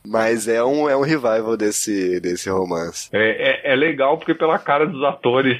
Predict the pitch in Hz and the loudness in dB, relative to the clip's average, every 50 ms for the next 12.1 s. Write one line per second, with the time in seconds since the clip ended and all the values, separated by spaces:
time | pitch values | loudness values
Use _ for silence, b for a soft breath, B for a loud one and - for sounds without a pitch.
0 | - - - - - - 117 110 - 120 117 135 120 120 123 113 123 131 135 147 | -4 -6 -8 -8 -6 -4 -6 -2 0 0 0 2 0 0 0 0 -2 -2 0 -2
1 | 175 381 427 453 440 302 202 139 139 - 175 - - - 240 208 196 165 180 - | 0 0 0 0 0 0 0 -2 0 0 -2 0 0 -2 0 0 -2 -2 0 -2
2 | - - - - - - - 160 - - - - - _ _ - - - _ B | -2 -2 -2 -4 -4 -2 -4 -6 -6 -4 -10 -12 -12 _ _ -6 -6 -6 _ B
3 | B B B B B B B 233 B 135 135 156 160 175 185 196 190 190 226 247 | B B B B B B B -4 B -2 -2 0 0 2 2 0 0 0 0 0
4 | 226 185 165 - - 151 139 - - 123 117 117 120 135 139 143 139 135 123 - | 0 0 -2 0 0 0 -2 0 2 0 0 2 2 2 2 2 2 2 2 2
5 | 147 131 120 117 113 107 101 98 95 95 92 92 92 - - 101 101 101 - - | 0 0 2 2 2 4 4 4 4 4 4 2 0 0 -2 -2 -2 -2 -2 0
6 | 151 165 165 147 - 123 113 - - 107 - - 107 117 139 156 165 170 _ _ | 0 0 0 -2 -4 -6 -6 -4 -6 -6 0 0 0 2 2 2 0 -2 _ _
7 | - 170 190 190 180 214 240 269 262 392 440 453 466 466 440 381 - - - 466 | -2 0 0 2 2 0 0 0 0 0 0 2 2 2 2 0 0 0 0 -2
8 | 466 349 - 208 180 - 127 104 95 92 92 98 - 127 123 131 - - - 185 | 0 2 2 2 2 2 2 2 2 0 -2 -4 -10 -12 -6 -4 -4 -2 0 0
9 | 202 208 208 208 202 - _ - - - 175 165 - - 180 170 165 151 156 147 | 0 2 0 0 -2 -6 _ -14 -4 -2 0 0 2 2 2 2 2 2 0 -2
10 | - - 135 135 123 127 123 107 107 104 - 170 170 160 160 165 170 160 156 170 | 0 0 0 2 2 0 0 2 2 2 4 4 2 2 0 0 -2 0 0 0
11 | 160 147 143 139 139 139 - - 120 107 107 - - 123 117 117 113 113 110 107 | 0 0 2 0 0 -2 -2 -4 -4 -4 -4 -4 -2 0 0 2 2 2 2 2
12 | 104 101 | 2 2